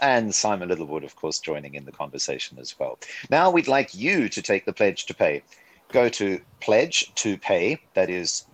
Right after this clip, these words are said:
the word pledge, the number two, and then the word pay, dot S G. Currently, we are focusing on Singapore. If you would like to launch the pledge to pay in your country, drop us an email.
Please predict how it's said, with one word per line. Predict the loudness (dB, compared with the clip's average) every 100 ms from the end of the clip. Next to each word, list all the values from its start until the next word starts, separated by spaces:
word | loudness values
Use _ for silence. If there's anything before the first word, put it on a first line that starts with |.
| _ _ _ -8
the | -2
word | 4 4 2 -4
pledge, | -2 0 0 -2 2
the | 2
number | 2 0 0 2 0
two, | 0 -6 -8 -8 -10 -12 _ -14
and | -10
then | -10 -10
the | -8
word | -8 -10 -10
pay, | 2 4 4 2 -2 _ _ _ 2
dot | 4 4 -2 -6 0
S | 2 2 -2 -4
G. | -4 -2 -4 -8 -18 -20 -8
Currently, | 2 2 2 0 0 -2 -4
we | -4 -4
are | -2 0 0 0
focusing | -2 -2 -2 -4 -6
on | -6 -6 -4
Singapore. | -4 -2 -2 -2 -2
If | -4 -6 -4
you | -4
would | 0 0 2
like | 0 0
to | -2
launch | 0 0 0 -6
the | -6
pledge | 0 0 0 -8
to | -6
pay | 0 2 0 -4 -6
in | -8 -6
your | -2 2 2
country, | 0 -6 -4 -4 -4 -6 -18 -20 -20 -4
drop | 2 4 4
us | 2 2 0 2
an | 2 2 -4 -6
email. | -2 2 4 4 2